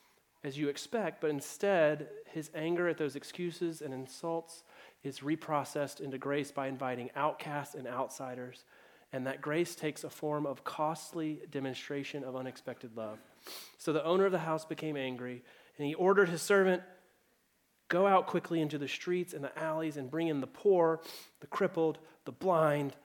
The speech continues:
the lame," the very people that are not accepted in the Jewish religious culture.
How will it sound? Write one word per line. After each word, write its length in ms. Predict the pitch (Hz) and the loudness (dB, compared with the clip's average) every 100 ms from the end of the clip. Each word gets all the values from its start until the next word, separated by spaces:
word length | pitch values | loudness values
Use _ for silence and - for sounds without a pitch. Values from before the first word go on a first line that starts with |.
| _ | _
the 80 | - | -6
lame," 480 | 131 120 113 113 120 | -4 -2 -4 -8 -10
the 80 | 143 | -4
very 200 | 147 160 | 0 2
people 280 | 170 165 147 | 0 -4 -4
that 120 | 139 | -4
are 80 | 135 | -4
not 240 | 135 135 | -2 -2
accepted 500 | 143 - 143 - 131 | -2 -6 -8 -6 -10
in 120 | 123 127 | -8 -10
the 80 | |
Jewish 420 | 123 127 123 - 143 | -8 -8 -8 -8 -8
religious 340 | 131 127 117 | -8 -8 -12
culture. 460 | - 127 - 123 | -12 -14 -14 -20